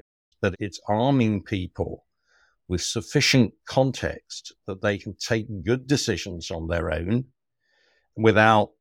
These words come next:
coming back and saying, "This has happened, what should I do now, sir?" Which, of course, wastes time. And how is sir supposed to know? Because the guy on the spot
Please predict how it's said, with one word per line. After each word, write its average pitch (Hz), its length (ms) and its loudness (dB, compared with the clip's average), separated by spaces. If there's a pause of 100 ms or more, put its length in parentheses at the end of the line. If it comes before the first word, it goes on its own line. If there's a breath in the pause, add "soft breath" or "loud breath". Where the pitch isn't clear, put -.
(240)
coming 110 320 4
back 104 240 6
and 104 160 -6
saying, 107 340 0
"This 135 160 -2
has 123 140 -2
happened, 120 640 4
what 131 200 -2
should 123 180 -2
I 123 140 6
do 131 260 2
now, 135 260 6
sir?" - 420 -2 (460)
Which, - 320 -16
of - 80 -20
course, - 260 -12
wastes 95 280 -2
time. 87 280 0
And 90 100 -4
how 104 180 0
is 90 180 -6
sir 95 220 0
supposed - 420 -8
to 92 60 -6
know? 85 240 0
Because 82 340 -12
the 95 80 -14
guy 98 220 -2
on 95 120 -4
the 82 60 -10
spot - 420 2